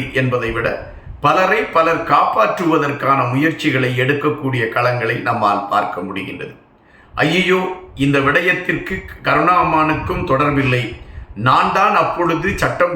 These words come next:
சொல்லக்கூடியவனாக இருந்தேன், நான் தான் இதையெல்லாம் செய்யுங்கள் என்று சொல்லக்கூடியவனாக இருந்தேன்" என்று பதறியிருக்கிறார்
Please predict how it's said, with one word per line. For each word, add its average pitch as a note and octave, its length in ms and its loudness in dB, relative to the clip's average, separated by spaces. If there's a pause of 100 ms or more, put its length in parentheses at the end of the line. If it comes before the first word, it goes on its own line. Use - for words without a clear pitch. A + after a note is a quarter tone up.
(140)
சொல்லக்கூடியவனாக D3 1000 2 (160)
இருந்தேன், B2+ 440 -2 (420)
நான் E3 360 2
தான் G3+ 300 2
இதையெல்லாம் E3 640 2
செய்யுங்கள் E3 680 0
என்று D3+ 240 0
சொல்லக்கூடியவனாக C3 1080 2 (160)
இருந்தேன்" C#3 560 0
என்று C3 300 -2
பதறியிருக்கிறார் B2 960 -2